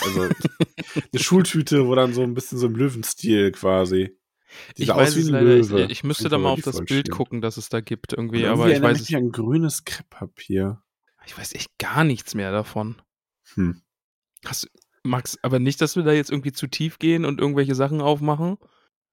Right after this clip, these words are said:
Speaker 2: Irgendwie traumatische Kindheitserlebnisse?
Speaker 1: Nein, nein, nein, nein.
Speaker 2: Okay.
Speaker 1: Hm.
Speaker 2: Ja, weil das, ich hatte kurz Angst.
Speaker 1: Nein, ich habe keine traumatischen Kindheitserlebnisse von meiner Schule.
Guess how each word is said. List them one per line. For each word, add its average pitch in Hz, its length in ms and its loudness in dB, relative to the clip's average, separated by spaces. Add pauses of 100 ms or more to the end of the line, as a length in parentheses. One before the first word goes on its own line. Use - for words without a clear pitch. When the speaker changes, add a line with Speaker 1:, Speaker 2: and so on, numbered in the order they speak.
(100)
Speaker 2:
Irgendwie 139 540 0
traumatische 135 540 0
Kindheitserlebnisse? 160 1120 2
Speaker 1:
Nein, 85 220 -2
nein, 82 280 -4
nein, 82 120 -6
nein. 82 100 -4
Speaker 2:
Okay. 107 280 -4 (560)
Speaker 1:
Hm. 92 100 -14
Speaker 2:
Ja, 101 120 -10
weil 127 80 0
das, 123 160 -4
ich - 240 -8
hatte 139 160 0
kurz - 240 0
Angst. 107 400 -4 (380)
Speaker 1:
Nein, 107 340 0
ich 135 100 -8
habe 165 120 -4
keine 185 160 0
traumatischen 120 440 -6
Kindheitserlebnisse 107 600 -8
von 98 160 -12
meiner 95 240 -4
Schule. 92 440 -4